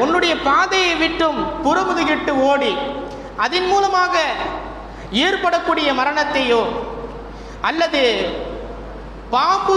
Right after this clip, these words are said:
தேள் போன்ற விஷ ஜந்துக்களால் குத்தப்பட்டு அதன் மூலமாக ஏற்படக்கூடிய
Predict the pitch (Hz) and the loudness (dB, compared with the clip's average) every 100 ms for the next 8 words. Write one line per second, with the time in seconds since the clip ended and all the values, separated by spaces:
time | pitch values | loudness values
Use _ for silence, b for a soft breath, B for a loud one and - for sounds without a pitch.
0 | - 330 349 359 330 320 320 285 269 415 | 2 2 2 0 2 2 2 0 0 0
1 | 415 370 349 - 311 311 302 302 320 320 | 2 0 0 0 2 2 2 2 0 0
2 | 349 330 294 277 254 254 381 381 381 349 | 0 0 0 2 0 2 2 2 2 4
3 | 339 330 277 294 330 311 294 302 294 277 | 2 2 2 2 2 0 0 0 0 2